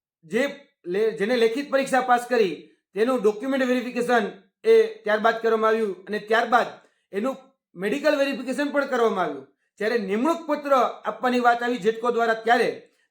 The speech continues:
જેટકો અચાનક જ બ્રહ્મ નિંદ્રામાંથી જાગી અને કહ્યું કે જે પ્રથમ પરીક્ષા લીધી હતી એટલે કે જે પોલ ટેસ્ટ લીધો હતો એમાં ક્યાંક સતી જણાણી એને, એટલે કે ક્યાંક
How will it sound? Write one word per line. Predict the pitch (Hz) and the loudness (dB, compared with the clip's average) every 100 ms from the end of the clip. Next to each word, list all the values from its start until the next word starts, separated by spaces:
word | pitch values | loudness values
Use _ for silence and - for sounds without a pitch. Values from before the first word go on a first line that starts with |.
| _ | _
જેટકો | 214 220 247 226 | -4 0 0 2
અચાનક | 240 254 277 | 0 0 0
જ | 214 214 | 0 0
બ્રહ્મ | 247 240 | 0 0
નિંદ્રામાંથી | 254 240 240 240 233 220 | 0 0 0 0 2 0
જાગી | 226 233 175 - | 0 -2 -6 -4
અને | 214 220 | -4 0
કહ્યું | 220 240 226 | 0 0 0
કે | 185 - - _ _ | -2 -6 -20 _ _
જે | 233 233 | -4 -2
પ્રથમ | 226 - 277 262 | 0 2 2 2
પરીક્ષા | 247 - 254 240 | 0 0 0 2
લીધી | 247 247 | 0 0
હતી | 240 | 2
એટલે | 220 220 | 2 2
કે | 220 | 0
જે | 220 220 | 0 0
પોલ | 247 | 0
ટેસ્ટ | 247 269 269 | 2 0 0
લીધો | 240 254 | -4 -2
હતો | 247 190 - - - | 0 -2 -4 -20 -10
એમાં | 220 262 202 | -2 -2 -2
ક્યાંક | 247 - | -4 -4
સતી | 233 269 208 | -4 -2 2
જણાણી | 220 190 156 143 | 2 2 -4 -8
એને, | 131 120 _ _ | -14 -20 _ _
એટલે | 196 233 | -6 -2
કે | 254 | 0
ક્યાંક | 247 | 0